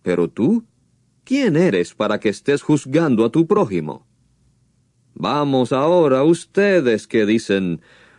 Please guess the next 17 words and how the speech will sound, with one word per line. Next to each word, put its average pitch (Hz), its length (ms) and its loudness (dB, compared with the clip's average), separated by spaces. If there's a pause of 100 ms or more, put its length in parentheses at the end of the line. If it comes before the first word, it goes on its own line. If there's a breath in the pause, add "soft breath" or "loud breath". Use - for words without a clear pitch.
(200 soft breath)
"Hoy 208 500 2
o 196 80 2
mañana 165 480 0
iremos 127 460 0
a 82 100 -2
tal 190 380 -2
ciudad 190 580 -2 (320 soft breath)
y - 140 -8
allí 104 260 -2
pasaremos 214 640 0
un 254 160 2
año, 127 460 -2 (320)
y 175 100 -2
negociaremos 170 1000 0
y 107 60 0
haremos 113 360 0
ganancias". 120 1000 -6